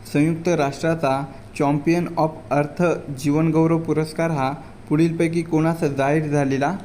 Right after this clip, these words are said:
आहे? तर या प्रश्नाचं उत्तर बघा, ऑप्शन क्रमांक दोन, डॉक्टर माधव गाडगीळ यांना संयुक्त राष्ट्राचा चॅम्पियन of अर्थ जीवनगौरव पुरस्कार हा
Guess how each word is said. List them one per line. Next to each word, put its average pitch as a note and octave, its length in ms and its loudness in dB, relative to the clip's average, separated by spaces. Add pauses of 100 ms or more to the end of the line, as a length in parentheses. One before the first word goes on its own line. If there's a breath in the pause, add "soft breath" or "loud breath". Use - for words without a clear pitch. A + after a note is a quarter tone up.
(220)
आहे? C#3 320 0 (1800 loud breath)
तर D3+ 80 0
या D3 120 2
प्रश्नाचं D#3+ 500 0
उत्तर E3 240 0
बघा, E3 100 2
ऑप्शन D#3+ 340 -2
क्रमांक D#3+ 420 0
दोन, C#3+ 320 0 (300 loud breath)
डॉक्टर C#3+ 400 -2
माधव D3 520 2
गाडगीळ D3+ 480 0
यांना D#3+ 420 2 (420 loud breath)
संयुक्त E3 340 2
राष्ट्राचा D#3+ 720 0
चॅम्पियन D3+ 640 0
of D#3 160 0 (160)
अर्थ D3 320 0 (320)
जीवनगौरव D#3+ 560 4
पुरस्कार D#3 500 0
हा C#3+ 220 0